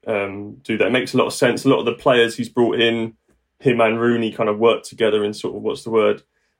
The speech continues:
um, earmarked basically to bring in. Obviously, Rooney then left and Rosenior,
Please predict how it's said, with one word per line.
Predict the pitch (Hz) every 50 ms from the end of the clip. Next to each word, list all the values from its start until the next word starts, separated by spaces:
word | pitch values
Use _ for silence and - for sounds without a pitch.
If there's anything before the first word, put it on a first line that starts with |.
| _ -
um, | 110 107 107 104 101 104 104 - _ _ -
earmarked | 127 123 117 113 113 110 104 98 - -
basically | - 113 110 107 - - 107 104
to | - 104
bring | - 120 123 117 110
in. | 98 -
Obviously, | 104 104 - - 113
Rooney | 110 120 120 113 110
then | 107 101 101 104
left | 110 110 104 - - -
and | 107 104
Rosenior, | 104 104 - - 120 110 107 104 101 101 98 101